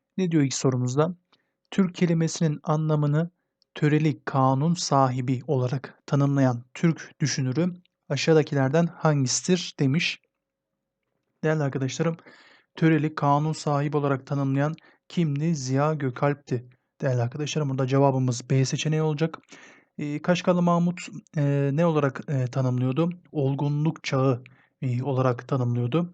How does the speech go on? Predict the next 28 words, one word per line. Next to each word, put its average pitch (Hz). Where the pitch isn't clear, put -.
Hatırlayacağınız 127
üzere 131
Divan-ı 127
Lügat-ı 127
Türk -
adlı 131
eserinde. 123
E, 139
Yusuf 156
Akçura, 170
değerli 151
arkadaşlarım, 139
onun 139
bir, 147
e, 156
tanımı 123
yok. 160
E, 156
Zeki 151
Veli 147
Toga'nın, 143
değerli 131
arkadaşlarım, 135
e, -
yine 151
bir -
tanımı 127
yok. 156